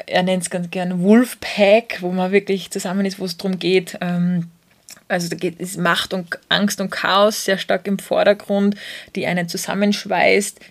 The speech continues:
Die Hierarchien kennen wir und die kennen wir. Unsere Großeltern hätten sich das, glaub ich, nie getraut, zu ihren, ja, Vorgesetzten zu gehen und zu sagen, "Hey, ähm,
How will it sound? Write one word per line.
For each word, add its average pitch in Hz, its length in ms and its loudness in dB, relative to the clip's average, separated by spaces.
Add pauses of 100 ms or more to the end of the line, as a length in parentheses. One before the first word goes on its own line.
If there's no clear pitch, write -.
Die 208 80 -2
Hierarchien 208 800 2
kennen 214 400 0
wir 220 160 0
und 208 160 -2
die 196 100 -8
kennen 190 720 -2
wir. 185 880 0
Unsere 190 320 -4
Großeltern 185 600 -2
hätten 185 300 -2
sich 180 200 -8
das, - 220 -10
glaub - 240 -2
ich, 190 320 -8 (500)
nie 233 480 2 (1120)
getraut, 196 840 2 (460)
zu 208 200 0
ihren, 208 480 0 (520)
ja, 190 320 2
Vorgesetzten 202 680 0
zu 202 140 -6
gehen 196 180 -2
und 202 100 -6
zu 190 60 -12
sagen, 196 220 -4
"Hey, 196 720 4
ähm, 190 320 -2